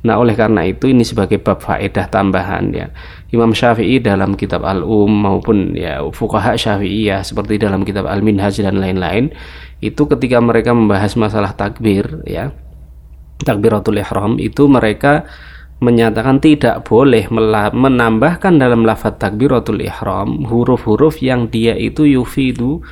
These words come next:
al-mughayarah. Ya, misalnya seseorang mengatakan Allahu Akbar.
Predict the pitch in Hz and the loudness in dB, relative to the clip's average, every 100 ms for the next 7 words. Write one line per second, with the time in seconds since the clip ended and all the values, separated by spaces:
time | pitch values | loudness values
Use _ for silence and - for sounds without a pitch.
0 | - - - - - - - 120 120 123 | -20 -20 -20 -20 -20 -12 -4 -2 0 2
1 | 123 98 90 - - - - - - - | 2 2 -4 -10 -14 -18 -20 -20 -20 -20
2 | - 107 101 107 - 117 135 139 120 110 | -16 -10 -2 -2 0 2 4 2 0 -2
3 | 127 143 127 120 123 131 123 123 123 127 | 0 2 2 -2 -4 -6 -4 -4 0 2
4 | 135 120 131 131 139 - - 113 113 104 | 2 4 4 4 4 2 -2 2 2 0